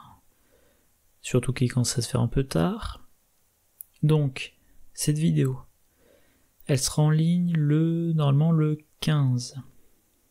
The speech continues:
Lundi. Enfin, la semaine prochaine en tout cas. Premier pack de ce cycle, Cyclope. D'ici là, je vais faire quelques parties avec lui.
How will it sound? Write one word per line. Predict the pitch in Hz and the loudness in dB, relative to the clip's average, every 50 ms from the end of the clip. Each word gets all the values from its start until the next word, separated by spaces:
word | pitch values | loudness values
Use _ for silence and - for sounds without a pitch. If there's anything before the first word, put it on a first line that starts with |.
| _ _ _ _ _ _ _ - - - | _ _ _ _ _ _ _ -10 -4 0
Lundi. | 143 160 165 165 151 139 131 131 - - - - - _ _ - - _ _ _ _ _ _ _ _ _ _ _ _ _ - - | 2 2 2 2 0 -2 -4 -6 -10 -16 -20 -20 -20 _ _ -20 -20 _ _ _ _ _ _ _ _ _ _ _ _ _ -18 -12
Enfin, | - - 135 123 | -4 0 2 2
la | 123 135 135 | 2 0 -2
semaine | - - 160 160 156 | -2 0 0 0 0
prochaine | - - 147 - - 139 131 | 0 -2 -2 -2 0 2 2
en | 127 120 | 2 2
tout | - - 131 | 0 -2 -4
cas. | - - - - - - - _ _ _ _ _ _ _ _ _ _ _ _ _ _ _ - - - | -4 -4 -6 -8 -10 -16 -20 _ _ _ _ _ _ _ _ _ _ _ _ _ _ _ -20 -6 -2
Premier | - - - 165 165 165 170 170 170 | -2 0 2 2 2 2 2 0 0
pack | - - - 156 156 147 143 139 | -2 -2 -2 0 0 0 -2 -2
de | 139 147 143 | -2 -2 -2
ce | - - - 135 | -2 -2 -2 -2
cycle, | 127 - - 147 147 151 160 - - - - - _ _ _ - | 0 0 2 2 2 2 0 -2 -6 -12 -12 -16 _ _ _ -8
Cyclope. | - - - 170 156 - - 139 - - - - - - - _ _ _ _ _ _ _ _ _ - - | -4 -2 0 0 0 0 -2 -2 -2 -4 -6 -8 -8 -10 -12 _ _ _ _ _ _ _ _ _ -6 0
D'ici | 147 139 131 147 151 143 - - - - 156 147 143 143 143 147 | 0 2 2 2 2 2 0 0 -2 -2 0 0 2 2 4 4
là, | 139 143 143 143 139 139 135 131 - | 4 4 2 2 2 0 -2 -6 -8
je | - - 135 | -4 -2 0
vais | 127 120 127 127 123 120 | 0 2 2 0 0 0
faire | - - 123 - - | -2 -4 -6 -4 -2
quelques | - 143 139 - 143 | -2 -2 0 0 -2
parties | 131 - 127 - - - 127 | -2 -2 -4 -4 -4 -4 -4
avec | 117 117 - - - | -2 -2 -4 -4 -2
lui. | - 127 127 135 160 202 - | 0 2 2 2 0 -2 -4